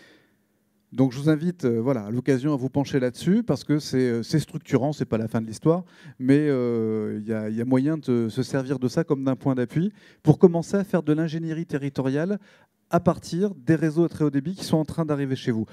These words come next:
Il y en a qui me diront, « Oui, c'est pas demain la veille. » Si, c'est demain la veille. Et pour le mobile, c'est pareil. Vous allez l'avoir. Donc on se cache plus derrière son petit doigt parce que parfois, euh, effectivement, on se dit, « Bon, bah, mon successeur, il verra. » Euh, oui,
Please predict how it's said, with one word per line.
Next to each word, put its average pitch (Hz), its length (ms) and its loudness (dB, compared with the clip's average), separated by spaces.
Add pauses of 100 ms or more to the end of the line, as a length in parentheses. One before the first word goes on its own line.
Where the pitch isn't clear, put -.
(120)
Il 147 40 0
y 143 40 2
en 147 40 0
a 151 80 4
qui 151 140 -6
me 143 40 -4
diront, « 139 300 2
Oui, 147 160 0
c'est 147 120 -2
pas 139 140 2
demain 131 140 0
la 123 100 0
veille. » 143 240 0
Si, - 320 -6
c'est - 160 -2
demain 117 240 0
la 110 100 -4
veille. 101 220 -8 (300)
Et 135 60 0
pour 139 140 4
le 139 100 4
mobile, 147 440 -2
c'est - 260 -2
pareil. 107 440 -4 (160)
Vous 135 200 2
allez 147 160 2
l'avoir. 117 460 -2 (800)
Donc 139 260 8
on 143 80 -4
se 139 120 -2
cache 135 220 2
plus 165 200 -2
derrière 131 280 0
son 127 160 -8
petit 113 160 -16
doigt 135 220 4
parce 110 200 -6
que 117 200 2
parfois, 120 360 -4
euh, 110 200 -2
effectivement, 113 540 -6
on - 20 -6
se 104 60 -8
dit, « 120 140 -4
Bon, 113 140 0
bah, 98 220 -10 (260)
mon 107 60 -8
successeur, 117 540 -2
il 101 80 -6
verra. » 147 320 -2 (420)
Euh, 110 560 0
oui, 208 300 2